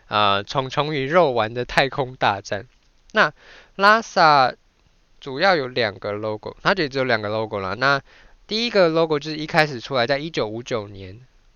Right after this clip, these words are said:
由 James Medali，嗯，参加，有点像他是公司内部开一个，呃，呃，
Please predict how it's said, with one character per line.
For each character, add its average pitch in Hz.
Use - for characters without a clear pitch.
由 120
James 160
Medali， 139
嗯， 127
参 196
加， 190
有 202
点 214
像 196
他 208
是 202
公 214
司 214
内 208
部 185
开 185
一 190
个， 156
呃， 123
呃， 117